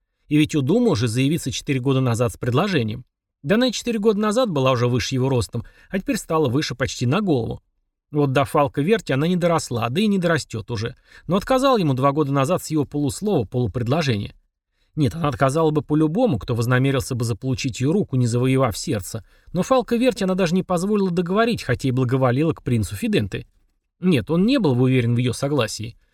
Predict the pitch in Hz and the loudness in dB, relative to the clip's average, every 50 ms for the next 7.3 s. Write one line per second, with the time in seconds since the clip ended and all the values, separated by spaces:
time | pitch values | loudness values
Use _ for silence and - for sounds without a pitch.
0 | _ - - 160 196 247 294 254 226 226 190 - 214 180 139 135 127 131 131 - | _ -18 -8 -2 0 2 2 4 2 2 0 0 -2 0 0 2 2 0 -2 -4
1 | - 139 135 127 123 120 120 156 190 - - 143 - - - 135 120 127 131 127 | -4 -4 -2 0 0 0 0 0 -2 -4 -6 -8 -8 -6 -6 -6 -2 -2 0 0
2 | 123 117 113 120 135 165 165 123 - - - _ _ _ _ _ _ _ _ 135 | 0 0 0 0 0 0 0 -2 -2 -4 -8 _ _ _ _ _ _ _ _ -4
3 | 135 135 143 135 127 151 139 110 - 156 143 127 - - 131 135 139 117 - - | 0 2 2 2 2 2 0 0 2 0 0 0 2 0 2 2 2 0 0 -2
4 | 123 - - 139 202 - - - 127 - 120 120 - _ _ _ _ _ _ _ | -6 -4 -4 -4 -6 -4 -4 -4 -4 -4 -4 -10 -16 _ _ _ _ _ _ _
5 | 135 127 - 143 135 135 135 120 - - 139 123 123 101 - 120 113 98 - 131 | -4 -2 0 2 2 2 2 0 0 -4 -4 -4 -4 -2 -2 -2 -4 -2 -2 -4
6 | 117 - - 120 120 160 226 247 233 202 - - 147 - - - 156 135 127 110 | -6 -4 -4 -2 0 2 2 2 0 -2 -2 -4 -4 -4 -2 -2 0 0 0 -2
7 | 113 127 123 - _ | -2 -4 -8 -10 _